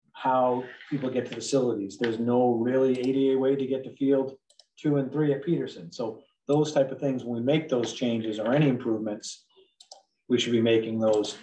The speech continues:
along the way. And so those are things that we're targeting, and we've started kind of thinking about how to strategically go through those. Um,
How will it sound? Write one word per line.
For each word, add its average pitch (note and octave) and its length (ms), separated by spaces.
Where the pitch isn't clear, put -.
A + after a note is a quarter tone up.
along A2+ 300
the G#2+ 80
way. G#2+ 240
And G2+ 120
so A2 140
those A#2 220
are A2 100
things A2+ 220
that A#2 80
we're G#2+ 140
targeting, A2 440
and G#2+ 100
we've G#2+ 160
started G#2 440
kind G#2 220
of G#2 120
thinking C3+ 280
about A#2 220
how A#2+ 100
to A#2 80
strategically A#2 680
go A2+ 220
through A2 140
those. G#2 480
Um, A2 560